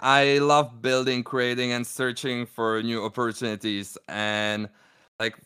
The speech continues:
few years before I got into crypto, I s-, I saw that Airbnb was booming, and it was, like, a new thing that people, back in Prague, I lived in Prague before,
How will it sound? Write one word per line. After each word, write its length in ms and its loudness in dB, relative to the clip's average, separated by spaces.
few 100 4
years 280 4
before 300 -2
I 60 2
got 300 -4
into 220 -8
crypto, 440 -4
I 160 -4
s-, 420 -14
I 140 -2
saw 140 -14
that 300 -4
Airbnb 840 -2
was 200 -6
booming, 760 -4
and 380 -8
it 80 -10
was, 200 -6
like, 160 -6
a 80 -4
new 360 -2
thing 300 -4
that 280 -10
people, 480 -4
back 260 -4
in 120 0
Prague, 420 0
I 120 -4
lived 220 -4
in 100 -10
Prague 340 -6
before, 420 -6